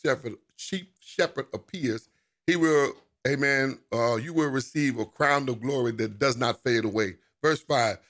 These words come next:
"Likewise," amen, "likewise, you young people, submit yourselves to your elders." Yes, all of you be submissive to one another.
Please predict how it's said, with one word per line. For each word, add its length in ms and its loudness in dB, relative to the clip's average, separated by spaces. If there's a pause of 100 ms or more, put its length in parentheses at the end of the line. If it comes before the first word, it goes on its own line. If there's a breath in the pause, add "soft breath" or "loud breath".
(120 soft breath)
"Likewise," 760 0 (1160)
amen, 400 0
"likewise, 560 0
you 60 -4
young 280 -2
people, 400 -8 (180)
submit 480 0
yourselves 540 0
to 120 -18
your 300 -4
elders." 380 -4 (120)
Yes, 320 -2 (540)
all 320 4
of 160 0
you 160 -6
be 140 -2
submissive 760 -4
to 120 -12
one 260 -2
another. 420 -8